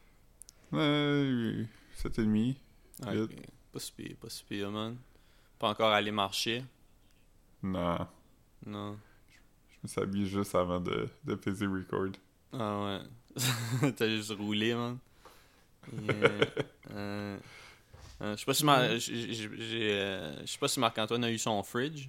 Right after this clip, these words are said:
Speaker 2: J'ai hâte, j'ai hâte qu'il nous, qu'il nous en parle.
Speaker 1: Ouais.
Speaker 2: Ouais.
Speaker 1: Fridge,
Speaker 2: Fri-,
Speaker 1: fridge boy.
Speaker 2: Fridge boy, ouais. Euh.
Speaker 1: Ouais. Moi, j'ai commandé des, euh, des affaires sur Amazon Prime qui devraient arriver aujourd'hui.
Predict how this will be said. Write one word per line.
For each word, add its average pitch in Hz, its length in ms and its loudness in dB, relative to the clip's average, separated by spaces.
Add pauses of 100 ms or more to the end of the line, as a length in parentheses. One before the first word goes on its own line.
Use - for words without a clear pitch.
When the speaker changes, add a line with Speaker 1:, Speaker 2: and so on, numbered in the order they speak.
(120)
Speaker 2:
J'ai 107 180 0
hâte, 107 200 4
j'ai 107 120 2
hâte 110 200 4
qu'il 110 120 -4
nous, 104 320 -4 (800)
qu'il 113 140 -4
nous 104 180 -2
en 101 160 2
parle. 123 340 4 (520)
Speaker 1:
Ouais. 110 80 -8
Speaker 2:
Ouais. 107 200 -2 (420)
Speaker 1:
Fridge, 104 220 2
Speaker 2:
Fri-, - 100 -18 (280)
Speaker 1:
fridge 104 100 -2
boy. - 300 -4 (380)
Speaker 2:
Fridge 117 300 -4
boy, 98 300 -8
ouais. 107 60 -12 (1300)
Euh. 104 300 -4 (1900)
Speaker 1:
Ouais. 104 60 -6 (320)
Moi, 113 100 -2
j'ai 104 140 0
commandé 95 460 2
des, 98 260 0
euh, 107 200 -2 (720)
des 104 180 0
affaires 101 260 4
sur 107 180 0
Amazon 98 480 2
Prime 113 400 0
qui - 120 -8
devraient 107 240 2
arriver 104 260 2
aujourd'hui. 104 500 0